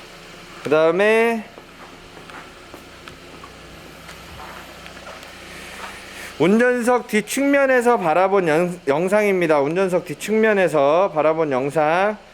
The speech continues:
뒷좌석 깜빡이 잘 나오고 있고요. 예, 라이트 작동 잘 되고 있습니다.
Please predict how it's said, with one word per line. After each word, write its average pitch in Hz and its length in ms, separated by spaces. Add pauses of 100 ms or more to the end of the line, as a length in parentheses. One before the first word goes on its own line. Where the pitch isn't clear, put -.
(600)
뒷좌석 214 360
깜빡이 226 340
잘 185 200
나오고 175 320
있고요. 175 800 (240)
예, 131 160
라이트 180 320
작동 160 320
잘 147 180
되고 147 240
있습니다. 170 800